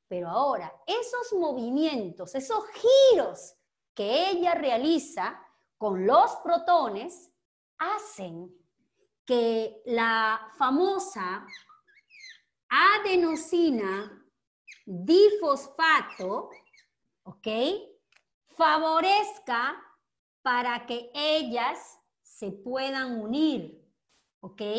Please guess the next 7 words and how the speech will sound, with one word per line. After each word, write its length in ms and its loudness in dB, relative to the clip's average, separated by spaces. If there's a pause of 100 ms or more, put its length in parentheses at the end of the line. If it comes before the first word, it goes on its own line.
(600)
Ella 760 -2 (220)
obliga 1080 0 (320)
a 240 -6
que 260 -8
éstas 360 -10
se 100 -12
unan. 580 -8